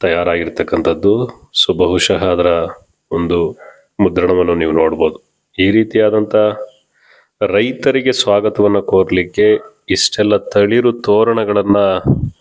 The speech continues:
ಅರೇಂಜ್ ಮಾಡಿ, ಅದಕ್ಕೆ ಏನೇನು ಬೇಕು, ಮುಂಜಾಗ್ರತೆಯ ಕ್ರಮಗಳನ್ನ ವಹಿಸಿ, ನೋಂದಣಿಯ ಪ್ರಕ್ರಿಯೆಯನ್ನ ಈ ರೀತಿ ಮಾಡಿ, ನೋಂದಣಿಯ ಪ್ರಕ್ರಿಯೆಯನ್ನ ಮಾಡಿ,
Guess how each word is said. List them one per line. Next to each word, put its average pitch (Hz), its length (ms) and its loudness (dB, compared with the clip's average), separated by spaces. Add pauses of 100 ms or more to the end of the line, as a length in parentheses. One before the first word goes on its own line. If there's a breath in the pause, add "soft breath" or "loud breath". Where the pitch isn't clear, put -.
(500 loud breath)
ಅರೇಂಜ್ 104 460 2
ಮಾಡಿ, 95 580 0 (400)
ಅದಕ್ಕೆ 92 480 -2
ಏನೇನು 104 420 2
ಬೇಕು, 98 760 0 (1080)
ಮುಂಜಾಗ್ರತೆಯ 101 840 2
ಕ್ರಮಗಳನ್ನ 95 560 0
ವಹಿಸಿ, 87 640 0 (1200)
ನೋಂದಣಿಯ 101 580 2
ಪ್ರಕ್ರಿಯೆಯನ್ನ 95 1120 0 (560)
ಈ 92 120 2
ರೀತಿ 92 280 0
ಮಾಡಿ, 90 360 0
ನೋಂದಣಿಯ 90 500 0
ಪ್ರಕ್ರಿಯೆಯನ್ನ 90 540 -2
ಮಾಡಿ, 85 440 0